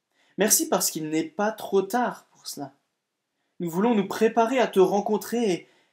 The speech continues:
nous savons que c'est par une repentance authentique que l'on peut faire ça. Et merci parce que pour tous ceux qui se sont détournés de leur rébellion, rébellion vis-à-vis de toi,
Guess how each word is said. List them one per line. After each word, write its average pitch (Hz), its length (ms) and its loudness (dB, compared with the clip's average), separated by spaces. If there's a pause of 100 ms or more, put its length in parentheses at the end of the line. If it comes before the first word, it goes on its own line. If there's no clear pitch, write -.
(300)
nous 170 180 -6
savons 196 580 -2
que 156 280 -6 (220)
c'est - 260 -2
par 160 260 -2
une 156 100 -2
repentance 185 840 4
authentique 196 640 -4 (440)
que - 100 -8
l'on 147 160 -4
peut 147 160 -8
faire 165 260 -8
ça. 139 300 -6
Et 135 140 -10 (240)
merci 208 360 2
parce 180 240 0
que 160 200 0 (320)
pour 175 320 -8
tous 220 180 -8
ceux 226 200 -4
qui 190 180 -6
se 165 160 -2
sont 160 320 -6 (200)
détournés 214 680 0
de 196 100 2
leur 175 280 0
rébellion, 185 580 -4 (100)
rébellion 175 460 0
vis-à-vis 151 400 -10
de 143 100 -6
toi, 165 520 -8